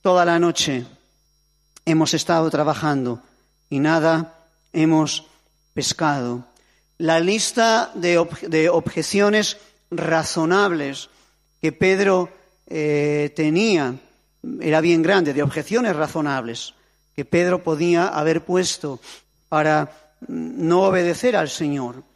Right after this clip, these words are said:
Pedro podía haber dicho tranquilamente, "Trabajé toda la noche y estoy cansado". Pedro venía de trabajar toda la noche. Él no había estado durmiendo tranquilamente sus ocho horitas de sueño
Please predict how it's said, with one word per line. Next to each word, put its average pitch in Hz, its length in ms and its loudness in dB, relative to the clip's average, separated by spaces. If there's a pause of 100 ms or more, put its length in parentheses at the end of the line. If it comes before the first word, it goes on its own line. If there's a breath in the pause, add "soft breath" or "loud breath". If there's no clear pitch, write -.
(840)
Pedro 180 260 2
podía 185 600 2
haber 170 360 2
dicho 208 220 0
tranquilamente, 185 720 0
"Trabajé 165 420 0
toda 185 260 -4
la 175 140 -2
noche 196 340 -6
y 147 100 -6
estoy 165 260 -8
cansado". 147 640 -8 (1040)
Pedro 180 240 2
venía 190 260 2
de 185 80 0
trabajar 180 420 0
toda 185 240 0
la 170 120 2
noche. 180 440 -4 (520)
Él 175 460 2
no 175 160 4
había 175 240 4
estado 190 320 0
durmiendo 175 540 0
tranquilamente 175 920 0
sus - 260 -2
ocho 175 240 0
horitas 170 320 0
de 156 80 -2
sueño 240 680 -2